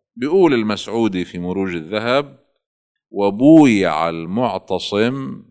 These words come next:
بزمن المعتصم استشهد الإمام الجواد عليه السلام، هو اللي طلبوا أن يأتي إلى بغداد، وتم التخطيط ببغداد لشهادة الإمام. "وبويع المعتصم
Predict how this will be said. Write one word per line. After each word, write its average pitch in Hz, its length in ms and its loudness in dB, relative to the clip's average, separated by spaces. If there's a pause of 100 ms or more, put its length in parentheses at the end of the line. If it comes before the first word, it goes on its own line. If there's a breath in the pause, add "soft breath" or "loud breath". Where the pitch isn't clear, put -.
بزمن 156 380 0
المعتصم 120 640 -4
استشهد 98 560 -10
الإمام 87 520 -12
الجواد 76 400 -10
عليه 65 200 -16
السلام، - 400 -20 (260)
هو 135 140 0
اللي 82 160 -4
طلبوا 90 540 -6 (1300)
أن 87 160 -10
يأتي 87 600 -8
إلى 85 180 -4
بغداد، 92 760 -2
وتم 107 1200 -4
التخطيط 101 600 -8
ببغداد 87 640 -4
لشهادة 90 880 -10
الإمام. 73 480 -20
"وبويع 120 800 2
المعتصم 104 1000 -2